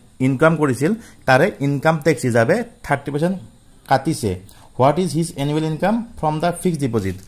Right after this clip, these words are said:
তো টুৱেণ্টি পাৰ্চেণ্ট, আহ, চৰি, বিছ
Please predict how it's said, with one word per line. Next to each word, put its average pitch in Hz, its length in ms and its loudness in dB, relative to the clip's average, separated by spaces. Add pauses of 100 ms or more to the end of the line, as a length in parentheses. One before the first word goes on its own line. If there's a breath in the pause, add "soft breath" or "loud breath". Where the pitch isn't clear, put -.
(320 soft breath)
তো 151 80 4 (480)
টুৱেণ্টি 156 320 -2 (100)
পাৰ্চেণ্ট, 175 480 2
আহ, 131 400 4 (220)
চৰি, 131 180 2 (400)
বিছ 156 200 2